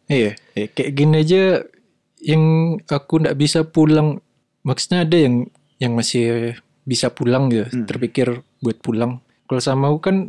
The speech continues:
Speaker 1: mikirnya, ya orang kan beda-beda kan, Devi For-, Fortuna ya kan.
Speaker 2: Mm-mm.
Speaker 1: Siapa tahu dia, dia, wah dia aman nih.
Speaker 2: Mm-mm.
Speaker 1: Pas giliran aku pas pulang ternyata aku bawa virus.
Speaker 2: Mm-mm.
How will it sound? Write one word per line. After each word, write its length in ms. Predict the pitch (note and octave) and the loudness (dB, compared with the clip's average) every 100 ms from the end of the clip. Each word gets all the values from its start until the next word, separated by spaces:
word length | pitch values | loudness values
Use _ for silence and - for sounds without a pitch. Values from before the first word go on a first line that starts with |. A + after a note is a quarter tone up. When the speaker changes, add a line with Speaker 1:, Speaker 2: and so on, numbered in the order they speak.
| - _ - | -10 _ -4
Speaker 1:
mikirnya, 540 | E3+ E3 E3+ F#3+ F3 - - | -2 0 0 2 0 -4 -6
ya 360 | B2 G#2+ G#2+ - _ - | -4 -2 -6 -10 _ -10
orang 240 | B2+ C3 D3 | -4 -2 -2
kan 100 | D#3 | 0
beda-beda 520 | C#3+ B2+ B2 C3+ B2+ | 2 2 2 0 0
kan, 300 | A2+ A2+ A#2+ _ - | 0 -4 -6 _ -4
Devi 240 | A#2+ A#2 | -2 -2
For-, 260 | B2 A#2+ A#2 | -2 -4 -2
Fortuna 480 | B2 A#2 B2+ A#2 | -2 -2 -2 -2
ya 120 | A2+ A2+ | -2 -4
kan. 160 | B2 C3 | -6 -10
Speaker 2:
Mm-mm. 360 | A#2 A2 - A2+ _ _ | -10 -10 -12 -18 _ _
Speaker 1:
Siapa 240 | - A#2+ G#2+ | -8 -8 -6
tahu 260 | - A#2 | -6 -4
dia, 120 | B2 | -4
dia, 240 | A#2+ A#2 A2+ - _ | -4 -4 -4 -8 _
wah 160 | - A#2+ | -18 -8
dia 180 | A#2 A2+ | -4 -4
aman 240 | A#2+ C3+ | -4 -4
nih. 140 | C3 - _ | -6 -10 _
Speaker 2:
Mm-mm. 320 | - G#2+ G#2 | -14 -12 -12
Speaker 1:
Pas 140 | F2+ A2+ | -10 -8
giliran 480 | B2 A#2 A#2+ A#2+ A#2+ | -6 -4 -2 -4 -4
aku 180 | B2 | -6
pas 140 | E3+ F3 | -6 -6
pulang 320 | - D#3 F3 | -2 0 0
ternyata 360 | E3+ A#2+ - E3+ | -2 -4 -2 -4
aku 140 | F3 | -4
bawa 340 | D#3+ D3 C3 - | 0 0 0 -2
virus. 460 | C3 A#2+ A2+ - _ _ - | -4 -4 -6 -10 _ _ -10
Speaker 2:
Mm-mm. 540 | C3 B2 A#2+ A2+ G#2+ | -4 -2 -2 -4 -8